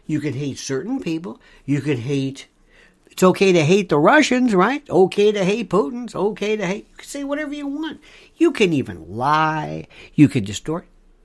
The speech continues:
Just don't act on it. Speech, thought, ideation, motivation, completely okay. Now, how do we handle it?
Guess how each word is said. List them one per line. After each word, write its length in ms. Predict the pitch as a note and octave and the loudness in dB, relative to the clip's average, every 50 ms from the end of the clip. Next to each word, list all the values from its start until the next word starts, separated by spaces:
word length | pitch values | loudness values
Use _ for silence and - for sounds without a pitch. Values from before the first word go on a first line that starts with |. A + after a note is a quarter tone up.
| _ _ _ - | _ _ _ -8
Just 320 | - - B3+ B3 A3 - - | -4 -2 0 0 -2 -2 0
don't 240 | - A#3 B3 B3 - | 2 2 2 2 -2
act 340 | - A3+ A#3 B3+ B3+ - - | -2 -4 -4 -4 -4 -8 -10
on 140 | - F3 - | -8 -8 -8
it. 120 | - - _ _ _ _ _ _ _ _ _ _ _ _ _ _ _ _ _ _ _ _ _ _ _ _ _ _ _ _ _ | -10 -14 _ _ _ _ _ _ _ _ _ _ _ _ _ _ _ _ _ _ _ _ _ _ _ _ _ _ _ _ _
Speech, 720 | - - - - - - B3 B3+ C4+ B3+ - - - - - _ _ | -8 -6 -6 -4 0 2 2 4 2 0 -2 -8 -10 -10 -14 _ _
thought, 560 | _ - - - - B3 A#3+ A#3 A#3 A3+ G#3+ - - _ - | _ -20 -20 -8 -4 0 0 2 2 0 -2 -8 -10 _ -2
ideation, 840 | C#3+ C#3 C#3 C#3 C#3 D3+ G3 A3 B3 B3 G#3+ - - G#3+ G#3 G3 E3 | -2 0 0 0 0 4 4 6 6 4 2 2 2 2 2 2 2
motivation, 1000 | C3 A2+ G#2+ G#2 A2 G#2+ B2 F#3+ A3+ B3+ B3+ A3 - - A3 A3 A3 G#3+ - - _ _ _ _ _ _ _ _ _ _ _ _ _ _ _ _ _ _ _ _ - | 2 2 0 0 -2 -2 2 2 4 4 4 2 0 -4 -4 -4 -4 -6 -8 -12 _ _ _ _ _ _ _ _ _ _ _ _ _ _ _ _ _ _ _ _ -10
completely 1600 | - - D#3+ D3+ D3+ D3 - _ - - - - F#3+ F#3 F#3+ G3+ G#3+ A3 A#3 B3+ C4+ C#4 C4+ C4+ - G#3 E3 D3+ B2+ A2+ A#2+ - _ _ _ _ _ _ _ _ _ _ _ _ _ _ _ _ - | -2 0 0 0 0 -4 -8 _ -16 -16 -14 -8 -8 -6 -6 -6 -6 -6 -6 -4 -4 -4 -6 -6 -4 -4 -2 -2 -2 -4 -8 -12 _ _ _ _ _ _ _ _ _ _ _ _ _ _ _ _ 0
okay. 460 | D#3+ F3 E3 - - F#3 C#3+ G2+ - _ _ _ _ _ _ _ _ _ _ _ _ - _ _ _ | 2 2 2 0 -4 -6 -6 -8 -12 _ _ _ _ _ _ _ _ _ _ _ _ -20 _ _ _
Now, 240 | - C#4 A#3+ - - - - - _ _ _ - | -6 -4 -4 -4 -6 -12 -20 -20 _ _ _ -4
how 160 | - F#3 G3+ | -2 0 2
do 60 | G3 | 2
we 160 | F#3+ G#3 A3+ | 2 0 0
handle 260 | G#3 G#3+ A3+ A3+ B3 C4 | -2 -2 -2 -4 -6 -8
it? 140 | C#4 C#4+ | -10 -10